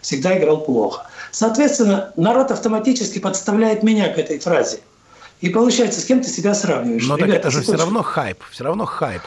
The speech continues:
Speaker 2: Вы
Speaker 1: Нет,
Speaker 2: стали
Speaker 1: нет,
Speaker 2: известны всей
Speaker 1: почему?
Speaker 2: стране и тем людям, кто про вас даже не знал никогда.
Speaker 1: Секундочку, но я же ск-, ну, имею возможность, я имею право, как гитарист с пятидесятилетним стажем, сравнить одного и второго гитариста.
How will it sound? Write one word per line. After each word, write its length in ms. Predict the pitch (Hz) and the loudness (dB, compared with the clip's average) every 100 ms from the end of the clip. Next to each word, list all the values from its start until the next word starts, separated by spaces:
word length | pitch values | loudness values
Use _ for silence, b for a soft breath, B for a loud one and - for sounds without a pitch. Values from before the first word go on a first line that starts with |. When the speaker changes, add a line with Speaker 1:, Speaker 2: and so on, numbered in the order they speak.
| 101 | -4
Speaker 2:
Вы 180 | 135 202 | 2 6
Speaker 1:
Нет, 240 | 311 320 | 6 4
Speaker 2:
стали 120 | 320 | 4
Speaker 1:
нет, 80 | 339 | 4
Speaker 2:
известны 380 | 285 294 294 269 | 4 4 2 2
всей 140 | 262 285 | 2 2
Speaker 1:
почему? 120 | 285 | 2
Speaker 2:
стране 340 | 185 190 220 | 2 2 0
и 40 | 202 | 0
тем 180 | - 190 | 0 0
людям, 240 | 220 190 | 0 -2
кто 120 | - | -2
про 120 | 165 | 0
вас 100 | 185 | 0
даже 180 | 170 170 | 0 0
не 120 | 190 | 0
знал 260 | 180 214 220 | 0 0 0
никогда. 500 | 156 123 123 107 73 - _ | 0 -2 -4 -4 -6 -10 _
Speaker 1:
Секундочку, 840 | - - - 254 254 302 196 - 190 | -12 -6 -2 -2 2 2 2 2 2
но 100 | 214 | 2
я 140 | 233 | 2
же 80 | 208 | 0
ск-, 180 | - 202 | -2 0
ну, 80 | 190 | 2
имею 320 | 226 262 294 | 4 4 2
возможность, 600 | 226 202 220 202 151 - B B | 0 2 0 0 -2 -6 B B
я 120 | 180 214 | 0 4
имею 320 | 247 277 - | 4 4 2
право, 360 | 233 220 170 139 | 0 0 0 -2
как 180 | 156 143 | -6 -8
гитарист 440 | 175 226 220 - | -4 0 0 -2
с 40 | |
пятидесятилетним 720 | - 175 196 - 214 190 180 165 | -6 -4 -2 0 0 0 -2 -4
стажем, 420 | - 254 196 123 B | 0 0 0 -4 B
сравнить 400 | - 208 226 220 | -6 0 2 2
одного 320 | 190 165 202 247 | 0 -2 0 0
и 40 | |
второго 380 | 254 185 190 180 | 0 -2 -2 -4
гитариста. 580 | 170 170 131 - - | -2 -2 -2 -4 -8